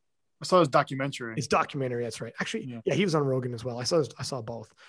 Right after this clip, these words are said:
Speaker 2: But, um, I think he's doing slightly better than when he was on Rogan in the documentary. I think he started doing a little bit of a turnaround, but it is what it is.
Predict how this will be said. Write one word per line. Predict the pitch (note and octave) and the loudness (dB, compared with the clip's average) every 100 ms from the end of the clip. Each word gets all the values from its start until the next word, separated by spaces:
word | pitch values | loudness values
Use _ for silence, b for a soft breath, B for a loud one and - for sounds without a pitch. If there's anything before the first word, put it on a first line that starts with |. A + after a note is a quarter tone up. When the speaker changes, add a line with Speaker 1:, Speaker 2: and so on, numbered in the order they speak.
| b b b b _ | b b b b _
Speaker 2:
But, | E3 D#3+ | 4 4
um, | D#3 | 2
I | D#3 | 0
think | - C#4 | 2 2
he's | A3+ | 4
doing | F3+ | 2
slightly | - - - D3+ F#3+ G#3+ | 2 -2 0 0 2 2
better | G#3+ A3 A#3+ | 2 4 4
than | A3+ A#3 A#3 A#3 A3+ A3+ | 6 4 4 0 0 2
when | A3+ | 2
he | A3+ | 4
was | G#3+ | 2
on | A3 | 2
Rogan | A3 A3 A3 | 2 2 2
in | A3 | 0
the | A3+ | -2
documentary. | A3 G#3+ A3 A#3+ A3 | -4 -2 -2 -2 -4
I | |
think | D#3 E3 | -4 -4
he | |
started | D#3+ - D#3+ D#3 | -4 -2 -2 0
doing | D#3 D#3 C3+ - _ _ - | 0 -2 -4 -10 _ _ -10
a | - | -2
little | D3+ | 0
bit | D3 D3 | 2 0
of | |
a | C#3+ | -2
turnaround, | D3+ D3+ D3+ D#3+ D#3 | -4 -4 -4 -4 -6
but | B2 - b b b b b b _ _ _ _ | -8 -12 b b b b b b _ _ _ _
it | G#3+ | -14
is | C#3 | -8
what | B2 A#2 | -6 -4
it | A#2 | -4
is. | A#2 G#2+ | -6 -8